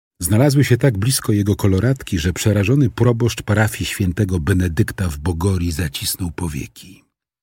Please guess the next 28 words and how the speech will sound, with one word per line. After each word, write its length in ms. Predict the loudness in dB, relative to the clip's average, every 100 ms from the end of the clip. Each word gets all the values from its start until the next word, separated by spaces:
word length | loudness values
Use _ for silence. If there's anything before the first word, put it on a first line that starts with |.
| _ _ _ _ _ _ _ _ _ _ _ _ _ 0
Zanim 320 | 2 4 2
ksiądz 440 | 4 6 6 4
Gerard 540 | 4 4 4 2 -2 -2
Lasota 680 | 0 2 0 0 -4 -4 -8 _ _ _ -20 -20 -6
wstąpił 420 | 2 4 4 4
do 100 | 4
seminarium 580 | 4 4 6 4 4 2
duchownego, 640 | 0 -2 0 2 2 -2
przez 240 | 0 0
dwa 180 | 2 2
lata 260 | 2 2 -2
studiował 500 | -2 0 2 4 4
medycynę 640 | 4 2 0 -2 -2 -4 -8 -16 -20 _ -6
i 60 | 2
wiedział 300 | 4 6 4
doskonale, 580 | 2 2 4 4 2
że 120 | 2 4
nawet 360 | 4 2 2
lekko 380 | 2 2 0 0
uszkodzona 580 | 0 0 0 2 2 2
tętnica 580 | 0 -2 -2 -4 -2 -2
szyjna 360 | 0 0 0
w 100 | -2
takich 360 | -6 -6 -6 -6
okolicznościach 840 | -4 -4 -4 -4 -4 -4 -6 -4
oznacza 400 | -4 -2 -2 -4
pewną 440 | -4 -2 -2 -2 -4
śmierć. 600 | -4 -6 -6 -14 -20